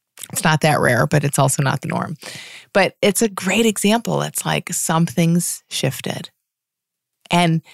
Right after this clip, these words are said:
you know, it's okay. Again, the horizontal change isn't the bad guy here. It's perfectly okay to be working. I have lots of things right now that I'm working on in a horizontal sort of way,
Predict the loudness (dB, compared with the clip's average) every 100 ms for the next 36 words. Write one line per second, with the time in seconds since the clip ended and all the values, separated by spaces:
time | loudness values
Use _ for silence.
0 | -20 _ _ _ 2 4 4 2 -2 -2
1 | 0 0 -2 0 2 4 2 2 2 2
2 | 0 -2 -6 -16 0 2 4 4 2 4
3 | 4 4 4 2 0 0 2 2 0 -2
4 | -2 -4 -4 -6 -12 -4 -2 -2 -4 -8
5 | -2 0 2 2 0 2 2 4 2 0
6 | 0 2 0 -2 0 2 2 2 0 2
7 | 2 0 0 0 2 0 0 0 0 0
8 | 0 2 2 4 4 4 2 2 2 4
9 | 4 2 0 0 0 0 0 -2 0 0
10 | 0 -2 -2 -4